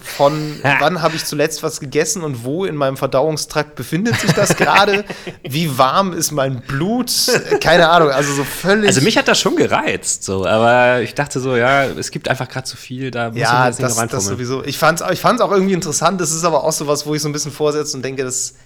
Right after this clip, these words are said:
Speaker 1: guck ich mir vielleicht mal an, aber das muss ich jetzt nicht
Speaker 2: Ja.
Speaker 1: selber spielen, weil
Speaker 2: Ja.
Speaker 1: ich glaub, das ist mir ein bisschen zu viel Micromanagement
Speaker 2: Ja, ja,
Speaker 1: Gedöns
Speaker 2: okay.
Speaker 1: so. Aber klar, das sind halt so, ist so der Realismusansatz. Und das ist natürlich immer so dieses Versprechen, wir bauen dir quasi die echte Welt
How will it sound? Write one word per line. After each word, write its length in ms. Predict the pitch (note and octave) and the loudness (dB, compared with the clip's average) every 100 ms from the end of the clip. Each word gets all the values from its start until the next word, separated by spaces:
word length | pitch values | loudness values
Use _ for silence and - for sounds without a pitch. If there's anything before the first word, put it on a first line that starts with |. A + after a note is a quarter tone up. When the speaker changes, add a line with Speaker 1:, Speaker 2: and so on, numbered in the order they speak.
| _ - | _ -8
Speaker 1:
guck 180 | D#3+ E3+ | -4 -4
ich 100 | C#3 | -2
mir 160 | D#3 | -2
vielleicht 320 | - C#3 C3+ D3 | -2 -4 -4 -4
mal 80 | - | -6
an, 200 | C#3+ D3+ | -2 0
aber 160 | C3 | 0
das 120 | B2 | -4
muss 200 | C3 C3+ | -6 -6
ich 80 | B2+ | -6
jetzt 180 | B2+ - | -8 -8
nicht 220 | B2+ - | -10 -2
Speaker 2:
Ja. 100 | A#2 | 0
Speaker 1:
selber 220 | A2+ A#2 A2 | 0 -2 -6
spielen, 540 | - - C3+ A#2 A#2+ | -8 -10 -10 -10 -10
weil 140 | A2 G#2+ | -8 -6
Speaker 2:
Ja. 100 | G#2+ | -8
Speaker 1:
ich 140 | - | -12
glaub, 160 | B2+ A#2+ | -10 -10
das 140 | C3 | -8
ist 100 | B2 | -8
mir 80 | B2+ | -8
ein 120 | B2+ | -8
bisschen 220 | B2 B2+ B2 | -8 -8 -10
zu 160 | C3+ | -10
viel 440 | - C3+ B2+ B2 - | -12 -8 -8 -8 -12
Micromanagement 1300 | - A#2 - A2 G#2 G#2 G#2+ A2 G#2+ G#2 - A#2 A#2 A2+ | -8 -6 -6 -12 -12 -12 -10 -10 -12 -12 -14 -12 -8 -2
Speaker 2:
Ja, 360 | A2+ A2+ A#2 A#2 - A2+ | 0 0 -4 -10 -18 -14
ja, 120 | A2 | -10
Speaker 1:
Gedöns 440 | A#2 B2 C3 B2 | -8 -8 -6 -6
Speaker 2:
okay. 120 | C#3+ D#3 | -8 -10
Speaker 1:
so. 60 | - - - _ - | -14 -20 -20 _ 0
Aber 200 | E3+ A#3 | 4 4
klar, 240 | B3 - - | 4 0 0
das 160 | E3+ G#3+ | -2 -2
sind 160 | F3 | 0
halt 120 | F#3 | 0
so, 100 | F3 | 0
ist 180 | E3 D3 | -4 -4
so 120 | C#3 | -4
der 300 | B2 C3+ - - | -2 -2 -4 -8
Realismusansatz. 1000 | C3 C3+ D3+ - C#3+ - C3+ D3+ E3+ E3+ | -4 -2 -2 -4 -8 -6 -6 -2 -2 -2
Und 120 | C#3+ | 0
das 120 | D3+ F#3+ | 2 4
ist 60 | |
natürlich 220 | G3 F#3 F3+ | 2 2 2
immer 140 | F3 | 0
so 80 | D#3 | 0
dieses 220 | E3 D#3 | -4 -6
Versprechen, 500 | D#3 D3 - - E3+ | -6 -8 -6 -4 -4
wir 80 | C3+ | -4
bauen 260 | B2 C#3+ D#3 | -4 -2 -2
dir 100 | B2+ | -4
quasi 300 | B2 C#3 C3+ | -6 -8 -8
die 140 | C3 | -10
echte 340 | C#3+ - C3 A2 | -10 -10 -12 -8
Welt 340 | C3+ C3+ | -8 -8